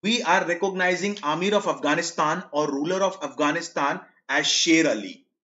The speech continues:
But there were two more contenders, that is brothers of Sher, Sher Ali, that is Afzal and Azum.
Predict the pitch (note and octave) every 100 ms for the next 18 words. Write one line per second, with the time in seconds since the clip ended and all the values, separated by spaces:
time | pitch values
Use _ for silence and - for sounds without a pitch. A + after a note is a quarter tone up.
0 | _ _ - C3 C3 C3+ D#3 E3+ E3+ F#3+
1 | G3+ G3 G3+ F#3 F3+ F#3 F#3 F#3 F3+ F3+
2 | - _ _ _ _ - C#3+ E3+ C#3 C#3
3 | C#3+ E3+ F3 - E3+ E3+ E3 E3 C3 -
4 | E3 D#3 D3+ D3+ _ _ _ - F#3 E3+
5 | E3 D3 C#3+ F#3+ F#3+ - D3+ D3 E3+ E3+